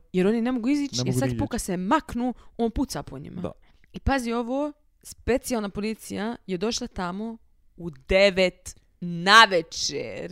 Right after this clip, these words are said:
Speaker 2: Devet na večer.
Speaker 1: Znači
Speaker 2: Devet
Speaker 1: sedam
Speaker 2: na večer.
Speaker 1: sati.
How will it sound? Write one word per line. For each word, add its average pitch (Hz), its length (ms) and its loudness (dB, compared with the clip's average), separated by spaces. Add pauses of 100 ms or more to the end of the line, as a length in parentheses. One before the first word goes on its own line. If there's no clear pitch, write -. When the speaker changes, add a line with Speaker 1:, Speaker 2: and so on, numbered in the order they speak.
Speaker 2:
Devet 120 440 -8
na 107 140 -12
večer. 104 480 -12 (140)
Speaker 1:
Znači 175 200 -10
Speaker 2:
Devet 151 100 -12 (320)
Speaker 1:
sedam 262 340 8
Speaker 2:
na 127 120 4
večer. 120 420 2
Speaker 1:
sati. 233 1000 2